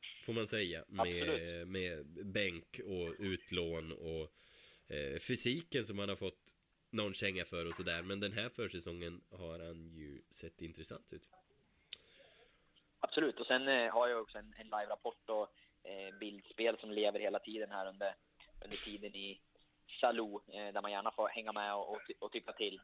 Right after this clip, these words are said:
Speaker 2: Eh, och sen så kan man ju säga det också att även efter det att jag lämnar, eh, Spanien och, och åker tillbaka till Sverige så kommer vi fortsätta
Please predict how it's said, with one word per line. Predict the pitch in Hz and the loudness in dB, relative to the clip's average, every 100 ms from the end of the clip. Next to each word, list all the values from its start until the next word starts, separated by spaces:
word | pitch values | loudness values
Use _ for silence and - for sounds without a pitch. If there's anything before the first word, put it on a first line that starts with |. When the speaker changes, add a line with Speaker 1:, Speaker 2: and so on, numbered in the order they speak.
| - | -12
Speaker 2:
Eh, | 95 90 | -10 -6
och | - | -2
sen | 117 | -2
så | 120 | 2
kan | 120 | 4
man | 120 | 6
ju | |
säga | 117 120 | 6 6
det | 113 | 6
också | - | 2
att | 95 | 0
även | 101 113 | 2 0
efter | 110 - | -4 -2
det | 107 | 0
att | 101 | 2
jag | 120 117 - _ _ | 2 2 -2 _ _
lämnar, | 104 107 98 101 98 95 98 | -6 -6 -6 -6 -4 -4 -6
eh, | 95 85 - - - _ - | -10 -16 -20 -20 -20 _ -6
Spanien | - 98 101 98 98 | 4 4 4 -10 -6
och, | 95 | -4
och | 101 | 0
åker | 101 - | 0 -2
tillbaka | - 101 104 101 | 0 2 4 0
till | 104 | 2
Sverige | 135 123 110 | 4 4 4
så | 120 | -2
kommer | 113 110 | -6 -6
vi | 110 | -8
fortsätta | 107 113 107 98 92 | -6 -4 -2 -2 -2